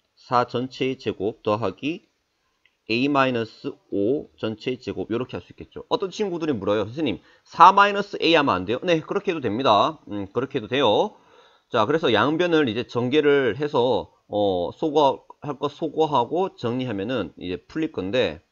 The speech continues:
왼쪽에도 에이 제곱, 에이 제곱 두 개가 나올 거고 오른쪽에도 에이 제곱, 에이 제곱 두 개가 나오겠죠. 맞죠? 그래서 양변에 이제 소거가 될 것이고 자, 일 창부터 적으면은, 아, 그냥 다 적어줄게요.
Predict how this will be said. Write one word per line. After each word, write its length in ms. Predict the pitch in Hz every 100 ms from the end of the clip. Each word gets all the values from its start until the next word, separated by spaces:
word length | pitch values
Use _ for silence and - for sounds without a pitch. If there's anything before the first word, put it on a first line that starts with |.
| _ _ _ _ -
왼쪽에도 640 | 104 151 160 185 185 165
에이 180 | 180 175
제곱, 520 | 151 123 131 135 -
에이 120 | 143
제곱 220 | 123 127 107
두 120 | 110
개가 160 | 123 117
나올 160 | 87
거고 180 | - 95
오른쪽에도 380 | 127 160 139 131
에이 160 | 147 151
제곱, 260 | 139 131 -
에이 100 | 127
제곱 220 | 113 107
두 100 | 117
개가 160 | 120
나오겠죠. 520 | 98 90 101 - 73 - _
맞죠? 380 | - 117 - 85 -
그래서 300 | 110 131 107
양변에 480 | 87 101 120 170 _ _ _ _
이제 320 | - 98 90 -
소거가 320 | - 160 147 135
될 160 | 90
것이고 560 | - 92 110 139 80 - _ -
자, 80 | -
일 160 | 151
창부터 380 | - 175 139 123
적으면은, 540 | 113 101 98 101 110 87
아, 100 | 90
그냥 220 | 98 123 110
다 140 | 98
적어줄게요. 500 | 131 123 - 92